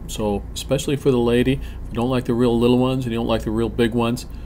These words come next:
this is the size for you. Now,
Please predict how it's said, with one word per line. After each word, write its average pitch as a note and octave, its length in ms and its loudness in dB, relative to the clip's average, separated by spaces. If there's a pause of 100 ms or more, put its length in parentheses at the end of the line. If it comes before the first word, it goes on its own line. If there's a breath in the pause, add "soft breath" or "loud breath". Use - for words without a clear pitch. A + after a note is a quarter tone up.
(400 loud breath)
this A#2 180 0
is A#2 80 0
the A#2 100 -4
size A#2 400 -2
for - 220 -2
you. G2+ 320 2 (500 loud breath)
Now, G#2 240 -2